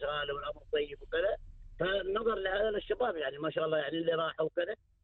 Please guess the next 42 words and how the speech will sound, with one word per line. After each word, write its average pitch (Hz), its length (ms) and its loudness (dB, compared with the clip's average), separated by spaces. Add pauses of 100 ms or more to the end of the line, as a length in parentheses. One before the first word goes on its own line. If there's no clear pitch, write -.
فيعني 247 840 0
أول 247 200 4
أولوية 254 480 4
لهم 330 160 0 (140)
الناس 143 220 -10 (100)
مثل 165 160 -4
ما 208 60 2
تفضلت 196 420 0
أنت، - 80 -12 (120)
ما - 100 -10
حد 185 140 -6
يزعل 180 300 0
ولا 135 160 0
حد 170 100 -2
يقول، 175 260 0
لا 180 80 2
بالعكس. 180 360 -2 (400)
هذه 147 220 4
ما 147 140 -8
شاء 156 140 -2
الله 151 140 2
الحين 143 140 -8
بادرة 143 320 2
طيبة 160 240 4
إن 139 60 -6
شاء 156 160 2
الله، 160 160 4 (300)
وإن 175 220 2
شاء 196 140 2
الله 185 120 4
تعالى 165 400 0 (380)
الناس 165 220 -2
تسمعنا 151 400 -10
والحكومة 147 540 0
تسمعنا، 147 380 -4
وإن 147 180 -8
شاء 135 200 2
الله 139 240 0 (180)
يبادرون 131 360 2
بالسلام. 113 380 -2 (120)
جزاكم 381 260 -6
الله. 403 140 -8